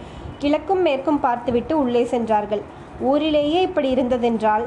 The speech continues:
கிட்டாவையர் வீடு எப்படி இருந்திருக்கும் என்று சொல்லவும் வேண்டுமா? "காலையில் காப்பி சாப்பிடுவதற்கே சீமாச்சு வையர் வந்துவிட்டாய்.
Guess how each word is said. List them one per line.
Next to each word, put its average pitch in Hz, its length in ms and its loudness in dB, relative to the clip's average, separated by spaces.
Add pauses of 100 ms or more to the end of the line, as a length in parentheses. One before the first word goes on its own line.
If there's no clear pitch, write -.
(100)
கிட்டாவையர் 294 640 0
வீடு 254 260 -2
எப்படி 269 320 0
இருந்திருக்கும் 269 480 0
என்று 240 260 0
சொல்லவும் 254 520 2
வேண்டுமா? 233 480 2 (560)
"காலையில் 311 540 2
காப்பி 277 440 0
சாப்பிடுவதற்கே 269 800 0
சீமாச்சு 285 520 0
வையர் 247 320 2
வந்துவிட்டாய். 220 540 0